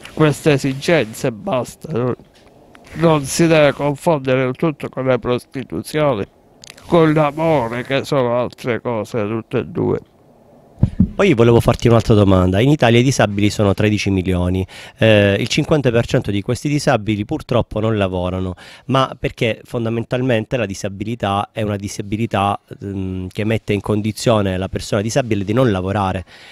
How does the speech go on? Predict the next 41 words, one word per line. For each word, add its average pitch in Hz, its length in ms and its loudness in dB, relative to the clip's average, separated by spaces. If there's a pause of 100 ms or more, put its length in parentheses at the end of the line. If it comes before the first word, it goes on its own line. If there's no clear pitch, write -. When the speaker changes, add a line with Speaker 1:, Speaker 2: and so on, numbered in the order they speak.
(140)
Speaker 2:
non 135 160 2
perché - 260 0
non 117 100 0
ci 117 120 -4
siano 110 500 0
le 110 160 0
condizioni, 104 680 -2
ma 104 100 -2
proprio 147 240 0
perché 104 400 -4
in 120 100 -6
Italia 113 540 -2
mancano 107 540 -2
proprio 123 240 0
le 117 100 0
strutture 117 840 -4
che - 140 -2
mettano 92 580 -2 (300)
un 151 220 2
disabile, 98 480 -2
una 104 120 0
persona 113 300 0
ad 107 60 2
esempio, 104 480 0 (300)
non 110 100 0
lo 113 80 0
so, 98 280 -2
nelle 113 220 -2
tue 143 140 0
condizioni, 127 440 0
ma 170 160 0
anche 208 300 -4
una 123 160 2
persona 113 440 -2
non 107 180 -2
vedente, 101 540 -2
anche 147 280 -4
una 113 140 2
persona 101 400 -2
che 107 100 -4
abbia 98 400 -2